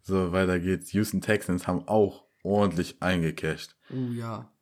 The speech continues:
Speaker 2: Oh,
Speaker 1: Ich
Speaker 2: ja,
Speaker 1: rate
Speaker 2: ja.
Speaker 1: einmal runter und dann picken wir raus.
Speaker 2: Mhm.
Speaker 1: Mark Ingram gesigned, der Running Back, der damals noch bei den Baltimore Ravens war letzte Saison. Christian Kirksey, ehemals Browns, Vernon Hargreaves einfach resigned,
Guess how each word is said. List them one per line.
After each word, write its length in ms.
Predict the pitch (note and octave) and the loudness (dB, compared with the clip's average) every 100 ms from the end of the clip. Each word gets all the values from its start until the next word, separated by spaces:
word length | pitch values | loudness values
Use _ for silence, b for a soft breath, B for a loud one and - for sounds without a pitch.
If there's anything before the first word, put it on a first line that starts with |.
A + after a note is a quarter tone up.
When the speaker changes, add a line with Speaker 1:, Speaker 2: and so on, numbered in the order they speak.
| - | -14
Speaker 2:
Oh, 320 | A#2 A2 B2 | -12 -12 -6
Speaker 1:
Ich 140 | G#2+ G2 | -4 -2
Speaker 2:
ja, 80 | |
Speaker 1:
rate 140 | F#2+ G2 | 0 2
Speaker 2:
ja. 60 | F#2+ | 4
Speaker 1:
einmal 160 | F#2+ | 4
runter 560 | F#2+ G#2 A#2 C3 D#3 - | 2 2 0 0 -2 -8
und 140 | G2 F#2 | -2 0
dann 120 | F2+ | 0
picken 260 | G#2 F#2+ F2+ | 0 2 2
wir 60 | |
raus. 380 | E2 F#2+ - - B B B B2+ B | 2 2 0 -6 B B B -14 B
Speaker 2:
Mhm. 220 | C#3+ F2 | -2 2
Speaker 1:
Mark 300 | F#2+ B2 - - | 4 2 0 4
Ingram 500 | C3 G#2 F#2 D#2 - _ - | 6 6 4 2 -4 _ -12
gesigned, 420 | D#2+ - E2 D#2+ | -6 -2 -2 0
der 100 | F2 | 2
Running 280 | G2 G2 D#2+ | 4 4 2
Back, 160 | D#2+ | 0
der 100 | E2 | 0
damals 280 | E2 F2 E2+ | 0 0 -2
noch 80 | F2 | -2
bei 100 | E2+ | 0
den 340 | E2+ E2+ D#2+ | 0 0 -2
Baltimore 380 | E2+ F#2 F#2 F2+ | -2 -2 0 2
Ravens 260 | G2 E2+ D#2+ | 2 2 0
war 60 | D#2 | -4
letzte 240 | D#2 D#2 | -6 -10
Saison. 240 | C2 - - B B B B B - | -12 -14 -18 B B B B B -4
Christian 380 | A2+ - G2 | -2 0 -2
Kirksey, 720 | F2 A2 G#2+ - G2 A2+ C3 D#3+ - _ F#2+ | 0 4 2 2 2 2 0 -6 -18 _ -2
ehemals 400 | G2 F#2+ F2 E2+ | 2 4 2 2
Browns, 520 | G2+ G#2+ C3+ - - - | 4 4 2 -2 -14 -8
Vernon 480 | F2 F#2 G2 F2+ F2+ | -4 0 2 2 2
Hargreaves 480 | F#2+ F2+ F2+ F2 - | 2 2 0 -4 -6
einfach 360 | F2 F2+ E2+ | -6 -4 -4
resigned, 520 | F2 - G2+ A2 A2 | -4 -2 0 0 -2